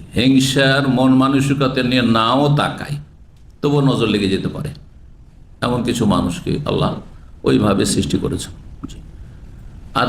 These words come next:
কিছু মানুষ আছে যাদের হিংসার কারণে, ঈর্ষার কারণে, "আহ,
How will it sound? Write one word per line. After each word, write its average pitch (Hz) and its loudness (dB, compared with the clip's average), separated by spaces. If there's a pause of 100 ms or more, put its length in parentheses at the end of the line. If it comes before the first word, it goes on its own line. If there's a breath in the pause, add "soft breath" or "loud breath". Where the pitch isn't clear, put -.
কিছু 143 4
মানুষ 131 4
আছে 120 2 (140)
যাদের 117 2
হিংসার 123 2
কারণে, 87 2
ঈর্ষার 120 0
কারণে, 87 0 (100)
"আহ, 135 2